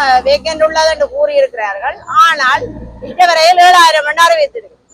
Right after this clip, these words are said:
வடக்கு மாகாணத்தில் எத்தனை பேருக்கு வேக்கன்ட் கொடுக்க போறாருன்னு தான் கேள்வி. என்ன நடக்க போகுதுன்றதான் அடுத்த கட்டமா உள்ளது. வெயில், வெயில காஞ்சு போ-, உண்மையில எங்களுக்கு வருத்தம் வந்தாலும் எங்கட பிள்ளைகளை பார்க்க வேணும்ன்றதான் எங்க-, எங்கட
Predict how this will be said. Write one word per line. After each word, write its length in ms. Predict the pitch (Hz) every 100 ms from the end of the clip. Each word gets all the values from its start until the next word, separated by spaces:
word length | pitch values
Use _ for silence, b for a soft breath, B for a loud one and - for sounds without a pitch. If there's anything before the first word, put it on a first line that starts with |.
| _ -
வடக்கு 380 | 262 339 - 349
மாகாணத்தில் 540 | 330 320 302 359 381 359
எத்தனை 260 | - 370 349
பேருக்கு 460 | 330 311 311 311 349
வேக்கன்ட் 300 | 339 320 311
கொடுக்க 200 | 320 302 311
போறாருன்னு 460 | 294 285 285 302 381
தான் 140 | 370
கேள்வி. 280 | 349 302 220 - _
என்ன 100 | 240 294
நடக்க 220 | 285 277 277
போகுதுன்றதான் 680 | 269 262 262 294 339 339
அடுத்த 180 | 311 294 277
கட்டமா 340 | 262 254 254 254
உள்ளது. 280 | 247 226 180 - B B B B B _ -
வெயில், 360 | 269 285 349 269 _ 254
வெயில 280 | 294 320 339 320
காஞ்சு 380 | 330 330 330 330 302 -
போ-, 180 | 240 233 220 254
உண்மையில 300 | 277 320 349 320 269
எங்களுக்கு 320 | 294 330 311
வருத்தம் 360 | 302 294 302 294
வந்தாலும் 420 | 277 269 269 359 339
எங்கட 240 | 349 339 330
பிள்ளைகளை 320 | 330 320 311
பார்க்க 260 | 294 285 277
வேணும்ன்றதான் 520 | 269 269 277 339 370
எங்க-, 120 | 302 294
எங்கட 220 | 311